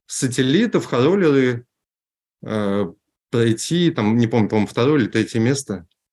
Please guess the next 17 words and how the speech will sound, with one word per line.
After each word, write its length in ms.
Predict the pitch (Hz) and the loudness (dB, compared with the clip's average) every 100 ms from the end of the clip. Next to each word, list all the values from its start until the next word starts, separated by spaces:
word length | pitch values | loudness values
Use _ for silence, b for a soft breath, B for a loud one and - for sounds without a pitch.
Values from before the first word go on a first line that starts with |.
| _ _ _ _ _ - | _ _ _ _ _ -6
занять, 540 | 110 117 120 143 147 | 0 2 2 0 0
и 80 | 117 | -2
тогда 340 | 123 110 120 | 0 -2 0
эта 460 | 131 110 110 107 101 - _ | 0 2 2 2 0 -6 _
поездка 400 | 127 120 110 - | 0 0 0 -4
там 320 | 98 98 92 - _ _ _ _ - | -4 -2 -4 -8 _ _ _ _ -14
в 100 | 110 | -4
два 200 | 120 117 | 0 2
раза 180 | 107 113 | 2 0
окупилась, 580 | 120 120 220 175 - 113 | -2 0 2 2 0 -2
и, 80 | |
конечно, 600 | - 110 131 135 127 113 - _ _ _ _ _ _ _ _ | -2 0 0 0 0 -2 -4 _ _ _ _ _ _ _ _
э, 100 | - | -4
это 720 | 110 104 104 104 - 110 117 | 0 0 0 0 0 -2 -2
тоже 400 | 117 120 110 117 | -2 0 2 0
такой 260 | 104 110 123 | 0 -2 2
мотивирующий 800 | 113 117 117 117 107 - 104 | 2 2 2 2 0 -2 -4